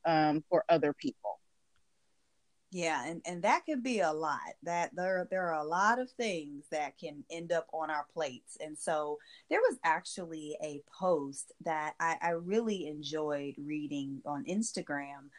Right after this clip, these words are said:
Speaker 2: and I believe we posted it on our social media site. And, um, I'm gonna
Speaker 1: Mm-hmm.
Speaker 2: read it because I really think it touched right on what self-love is and, and how you show self-love. And so, um,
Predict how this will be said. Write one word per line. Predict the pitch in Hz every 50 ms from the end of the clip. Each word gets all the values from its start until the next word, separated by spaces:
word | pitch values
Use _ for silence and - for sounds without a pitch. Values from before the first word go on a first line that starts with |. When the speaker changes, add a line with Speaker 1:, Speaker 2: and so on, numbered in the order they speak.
| - - _ -
Speaker 2:
and | - 160
I | 156 156
believe | 175 185 214 240 220 208
we | 190 175
posted | - 220 180 170 170 - 175 165
it | 160 147 - 160
on | 156 151 147 143 135
our | 151 147 147
social | 143 - - 165 156 - - 151
media | 147 156 170 170 175 165 147 139
site. | - - 151 139 139 135 139 135 - _ _ _ _ _ _ -
And, | 185 180 180 170 165 165 165 - -
um, | 165 165 156 156 151 - -
I'm | 240 -
gonna | 190 175 180
Speaker 1:
Mm-hmm. | 175 175 190
Speaker 2:
read | 233 226
it | 190 160
because | - 160 - - 170 165 160 - -
I | - 196 220
really | 240 233 226 214 202 196 196 185 180 _ -
think | 175 165 160 156 - - - -
it | 170 165 - - -
touched | - 170 156 151 151 - - - - - _ _ _ _ _ _ _ _ _ _ _ _ _ - 151 151
right | 175 196 202 202 214 208 -
on | 180 180 170 165 160 156 151
what | 165 156 - -
self-love | - 165 151 147 147 - 151 151 147 135 135 -
is | - 147 135 92 - - - - -
and, | 165 160 151 147 147 139
and | 151 156
how | - - 170 160 160
you | 156 156 151 156 151
show | - - - 147 139 135 135 139 - _ - - _ _
self-love. | - - - 123 123 - - 143 131 - - - 107 -
And | - 165 160 -
so, | - 196 175 165 160 160 160 165 _ _ _ _ _ _ _ _ -
um, | 170 165 160 156 -